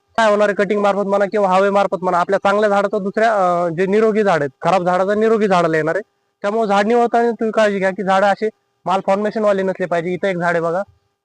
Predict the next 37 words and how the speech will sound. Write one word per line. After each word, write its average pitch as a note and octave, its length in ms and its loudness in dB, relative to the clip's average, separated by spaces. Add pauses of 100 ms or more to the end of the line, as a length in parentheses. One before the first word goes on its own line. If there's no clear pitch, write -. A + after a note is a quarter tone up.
इकडं F3 220 -4
बाजूला F#3 280 0
पण F#3+ 160 -2
एक F3+ 100 -2
झाड E3 200 0
दिसतंय, E3 300 -6 (1200)
हे - 240 -2
बघा, D#3 180 4
इथं E3+ 220 2
देखील G3+ 240 0
झाड D3+ 160 -2
आहे. E3+ 100 -6 (360)
अशी E3+ 200 -2
जर A#3+ 160 2
झाडं G#3 220 2
असतील A3+ 240 0
तर A3+ 100 -2
तुम्ही A3+ 180 -2
सुरुवातीलाच A#3+ 500 0
लावू G3+ 220 2
नका. F3+ 220 0
नंतर F#3+ 300 -2
काय A3 180 2
होतं, F#3+ 220 0 (440)
आपण F#3 220 -2
एक, A3+ 200 -2
अं, G#3+ 120 2
पाचशे, A3 320 0
हजार, G3 320 2
दोन G#3 180 2
हजार, G3 280 4
पाच G3+ 180 2
हजार F#3 280 2
झाडं F3+ 240 2
लावतो G3 340 0 (440)
आणि F3+ 160 -2
एक G#3+ 120 0